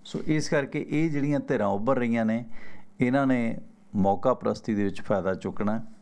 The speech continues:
ਜਿਸ ਦੇ ਵਿੱਚ ਪੰਜਾਬ ਦੀ ਕੀ ਸਥਿਤੀ ਰਹੇਗੀ, ਇਹ ਆਉਣ ਵਾਲਾ ਸਮਾਂ ਵੇਖਣਾ ਹੋਏਗਾ। ਸੋ ਇਹ ਚਾਰ ਜ਼ਿਮਨੀ ਚੋਣਾਂ ਜਿਹੜੀਆਂ ਸਾਹਮਣੇ ਨੇ, ਉਹਨਾਂ ਦੇ ਵਿੱਚ ਇਹ ਸਿਆਸੀ ਗਰਮ ਖਿਆਲੀ ਸਿੱਖ ਉਭਾਰ ਹੋਰ ਉੱਭਰੇਗਾ, ਕਿਉਂਕਿ ਰਵਾਇਤੀ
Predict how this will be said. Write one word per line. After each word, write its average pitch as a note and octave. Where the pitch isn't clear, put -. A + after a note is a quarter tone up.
ਜਿਸ A2
ਦੇ B2
ਵਿੱਚ A2+
ਪੰਜਾਬ F#2+
ਦੀ A2
ਕੀ A#2
ਸਥਿਤੀ G#2+
ਰਹੇਗੀ, F#2+
ਇਹ A2
ਆਉਣ F#2
ਵਾਲਾ F#2
ਸਮਾਂ F#2+
ਵੇਖਣਾ G2
ਹੋਏਗਾ। F#2
ਸੋ -
ਇਹ B2+
ਚਾਰ G#2+
ਜ਼ਿਮਨੀ G2+
ਚੋਣਾਂ G2
ਜਿਹੜੀਆਂ G#2
ਸਾਹਮਣੇ A2+
ਨੇ, F#2+
ਉਹਨਾਂ C3
ਦੇ A#2+
ਵਿੱਚ A2
ਇਹ A#2
ਸਿਆਸੀ A2+
ਗਰਮ G#2
ਖਿਆਲੀ G#2+
ਸਿੱਖ -
ਉਭਾਰ G2+
ਹੋਰ B2
ਉੱਭਰੇਗਾ, F#2
ਕਿਉਂਕਿ A#2+
ਰਵਾਇਤੀ B2+